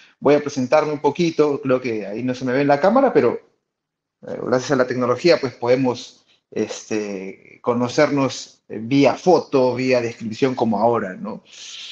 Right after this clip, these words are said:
Eh, yo soy Luis Miranda, yo soy actualmente ceo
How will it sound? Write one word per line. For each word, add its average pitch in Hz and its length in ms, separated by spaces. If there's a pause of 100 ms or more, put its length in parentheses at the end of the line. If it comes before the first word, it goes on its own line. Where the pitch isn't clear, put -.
(280)
Eh, 120 340 (120)
yo 156 180
soy 170 160
Luis 170 200
Miranda, 165 720 (460)
yo 107 120
soy 135 160
actualmente 135 840
ceo 147 640